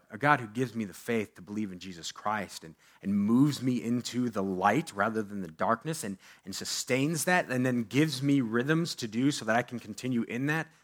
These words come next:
that's a good God. So our example is Christ, and the way Christ defeats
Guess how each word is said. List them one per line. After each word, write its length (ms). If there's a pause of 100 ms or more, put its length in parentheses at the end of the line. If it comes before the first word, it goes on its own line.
(180)
that's 220
a 60
good 340
God. 140 (1400)
So 100
our 80
example 480
is 140
Christ, 480
and 80
the 40
way 200
Christ 420 (460)
defeats 840